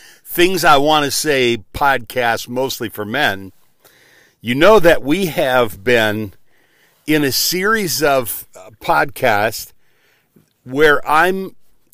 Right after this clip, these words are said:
sharing out of the Word and out of my own life six tools to craft a holy life. And if you've,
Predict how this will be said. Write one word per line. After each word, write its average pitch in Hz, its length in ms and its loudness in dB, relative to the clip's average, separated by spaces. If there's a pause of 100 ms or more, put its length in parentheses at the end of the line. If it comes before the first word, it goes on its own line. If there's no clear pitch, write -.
(180)
sharing 151 800 0
out 151 300 0
of 123 260 -4
the 120 140 -6
Word 123 720 0
and 110 160 -12
out 139 240 -8
of 147 100 -4
my 127 340 -4
own 156 240 -2
life 110 680 -2 (1800)
six - 760 0 (300)
tools 147 880 2
to 113 120 -16
craft 143 760 2 (160)
a 110 80 -6
holy 131 420 -4
life. 110 560 -4 (540)
And 135 120 -10
if 143 200 -10
you've, 147 480 -4